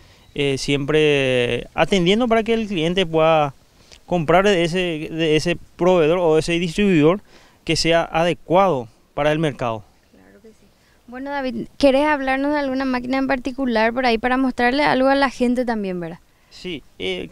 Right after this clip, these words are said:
Speaker 1: quiero hablarle de la F S dos treinta y cinco. Es una desmalezadora, eh, semiprofesional, es una desmalezadora que consume treinta por ciento a veinticinco por ciento menos que la,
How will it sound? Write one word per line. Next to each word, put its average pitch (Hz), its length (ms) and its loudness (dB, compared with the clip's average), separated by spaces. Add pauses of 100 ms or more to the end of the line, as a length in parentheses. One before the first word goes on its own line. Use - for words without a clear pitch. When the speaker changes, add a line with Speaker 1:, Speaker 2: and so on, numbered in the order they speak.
(160)
Speaker 1:
quiero 208 200 -4
hablarle 196 540 -6
de 160 180 -10
la 180 220 -4
F 160 260 -4
S 165 200 -8
dos 160 200 -10
treinta 185 280 -6
y 156 60 -4
cinco. 170 420 -6
Es 139 140 -10
una 175 240 -6
desmalezadora, 156 1080 -4 (540)
eh, 143 420 -2
semiprofesional, 190 1120 -4
es - 60 -16
una 165 220 -2
desmalezadora 170 680 0
que 156 400 -4
consume 180 760 -4 (640)
treinta 185 400 0
por 170 160 -4
ciento 170 360 -6
a 156 100 -2
veinticinco 170 540 -6
por 165 140 -4
ciento 160 280 -4
menos 147 800 0
que 151 140 -2
la, 139 380 -2